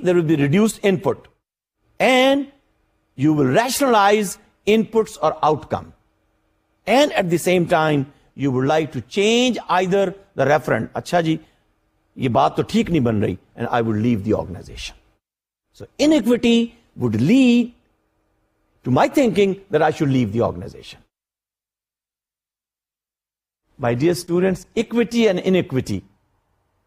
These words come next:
relates with your thinking process۔ I know there are needs،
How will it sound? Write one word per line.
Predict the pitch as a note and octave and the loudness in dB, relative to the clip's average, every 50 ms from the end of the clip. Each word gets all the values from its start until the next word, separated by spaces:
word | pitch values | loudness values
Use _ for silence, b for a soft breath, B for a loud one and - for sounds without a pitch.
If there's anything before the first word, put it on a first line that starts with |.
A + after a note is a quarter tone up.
| _ _ - | _ _ -6
relates | G#2+ A2 A#2+ B2+ E3 G#3+ A#3+ C4 C#4 - - - F#3+ | -4 -2 0 2 4 4 4 4 2 0 0 -2 -2
with | G#3 F3+ | 0 0
your | F3+ F#3 F3+ - - | 0 0 -2 -2 -2
thinking | G#3 F#3 D3+ F#3+ E3+ B2+ - C#3 | -2 0 0 -2 -2 -2 -2 -2
process۔ | A2 G#2 - - - - - - - - _ _ _ _ _ _ _ _ _ _ _ _ _ - - | -2 -2 -4 -8 -10 -10 -12 -12 -14 -16 _ _ _ _ _ _ _ _ _ _ _ _ _ -4 -2
I | F#3+ B3 C4+ | 0 2 2
know | E4 G#4+ A4+ E4+ | 2 2 2 4
there | E4 C#4+ C4 A#3+ G#3+ | 4 2 4 2 2
are | E3+ D#3+ E3 | 2 2 2
needs، | F#3+ G#3 F3+ B2+ - - - - - | 2 2 2 0 0 -4 -8 -16 -18